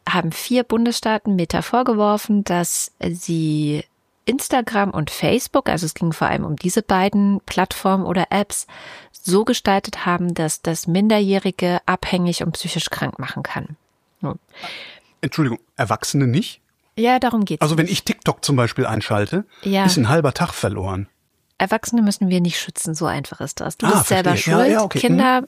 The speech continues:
Speaker 2: Okay.
Speaker 1: und Jugendliche,
Speaker 2: Bin ja
Speaker 1: Minderjährige
Speaker 2: an
Speaker 1: muss
Speaker 2: allem
Speaker 1: man
Speaker 2: selber
Speaker 1: schützen.
Speaker 2: schuld. Ja.
Speaker 1: Und es ging auch um Versäumnisse beim Jugendschutz, ne? Also so alles
Speaker 2: Mhm.
Speaker 1: Mögliche. Und diese Klagen gegen Meta sind auch nur ein kleiner Teil von ganz, ganz vielen Klagen in den U S A. Also die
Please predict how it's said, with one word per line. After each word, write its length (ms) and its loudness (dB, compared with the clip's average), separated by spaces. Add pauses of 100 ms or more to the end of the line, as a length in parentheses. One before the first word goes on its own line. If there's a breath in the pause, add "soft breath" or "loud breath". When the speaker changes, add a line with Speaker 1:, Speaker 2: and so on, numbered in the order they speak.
Speaker 2:
Okay. 220 -4
Speaker 1:
und 160 0
Jugendliche, 680 0
Speaker 2:
Bin 20 -8
ja 60 -4
Speaker 1:
Minderjährige 380 2
Speaker 2:
an 60 0
Speaker 1:
muss 100 2
Speaker 2:
allem 100 4
Speaker 1:
man 80 4
Speaker 2:
selber 260 2
Speaker 1:
schützen. 200 -4
Speaker 2:
schuld. 220 -10 (100)
Ja. 60 -6 (920 loud breath)
Speaker 1:
Und 400 2 (500)
es 180 -2
ging 180 2
auch 180 -2
um 200 4
Versäumnisse 500 2
beim 160 2
Jugendschutz, 680 0
ne? 260 0
Also 240 0
so 220 0
alles 300 2
Speaker 2:
Mhm. 80 0
Speaker 1:
Mögliche. 440 -4
Und 440 -6
diese 260 2
Klagen 640 0
gegen 320 -2
Meta 400 0
sind 240 0
auch 140 -2
nur 180 4
ein 100 2
kleiner 460 2
Teil 180 0
von 180 -2
ganz, 200 -2
ganz 180 -2
vielen 240 2
Klagen 380 -2
in 160 -2
den 120 -2
U 140 -6
S 260 -6
A. 320 -2
Also 200 -2
die 180 -2